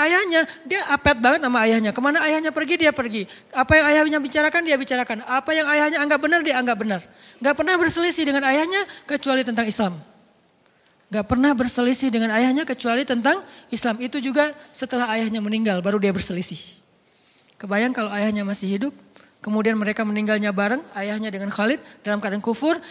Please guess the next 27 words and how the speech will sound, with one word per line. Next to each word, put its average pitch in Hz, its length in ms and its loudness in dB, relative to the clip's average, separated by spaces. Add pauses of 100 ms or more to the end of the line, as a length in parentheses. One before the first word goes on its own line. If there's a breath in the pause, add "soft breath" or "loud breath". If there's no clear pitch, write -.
(200 loud breath)
itulah 254 240 2
yang 240 160 0
membuat 220 240 -2
Khalid 247 400 -2 (240 loud breath)
campur 220 400 -6
aduk 214 400 -2
antara 202 480 2
bahagia 190 720 2 (320 loud breath)
dengan 208 320 -2
takut 214 400 0
dengan 180 240 -2
kalimat 185 400 -2
sakor 180 480 -2
tadi 160 240 -10
itu. 175 160 -16 (240)
Tiga 226 320 -4
hari 214 160 -4
ma-, 190 480 -10
menangis. 175 480 -8 (480 soft breath)
Nangis 320 400 -2
tiga 240 240 2
hari, 202 160 0
nggak 262 220 2 (100)
ada 330 160 4 (320 loud breath)
hari 294 320 -2
tanpa 277 320 0
menangis. 247 560 4